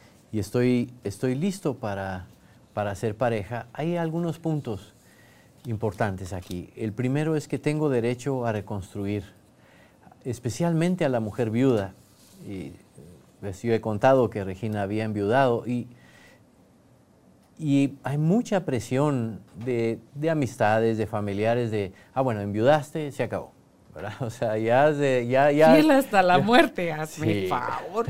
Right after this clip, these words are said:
Speaker 1: <laughs> ¿Verdad? Ahora,
Speaker 2: Si al
Speaker 1: que
Speaker 2: muerto, muerto está.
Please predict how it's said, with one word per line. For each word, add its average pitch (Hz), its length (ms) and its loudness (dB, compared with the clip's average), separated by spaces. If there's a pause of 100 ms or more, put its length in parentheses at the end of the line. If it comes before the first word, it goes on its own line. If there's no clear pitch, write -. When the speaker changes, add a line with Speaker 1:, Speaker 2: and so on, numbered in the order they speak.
(120)
Speaker 1:
<laughs> 170 220 2
¿Verdad? 160 300 6
Ahora, 151 320 8
Speaker 2:
Si 185 100 0
al 147 80 4
Speaker 1:
que 175 60 0
Speaker 2:
muerto, 170 340 4
muerto 170 360 0
está. 160 320 -6